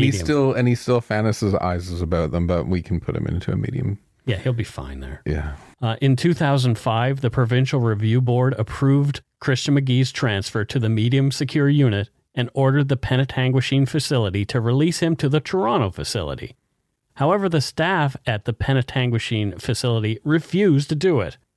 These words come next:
Speaker 1: saying he was, quote, "a sadistic serial murderer,"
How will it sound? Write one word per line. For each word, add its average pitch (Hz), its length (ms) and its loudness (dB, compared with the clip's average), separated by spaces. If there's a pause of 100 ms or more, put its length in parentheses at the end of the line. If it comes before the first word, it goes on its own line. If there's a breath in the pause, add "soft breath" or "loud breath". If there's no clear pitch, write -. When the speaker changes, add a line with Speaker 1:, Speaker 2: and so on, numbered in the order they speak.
(520)
Speaker 1:
saying 147 380 2
he 143 160 4
was, 135 240 2
quote, 147 420 0
"a 120 80 0
sadistic 143 880 -2
serial 123 640 2
murderer," 82 540 0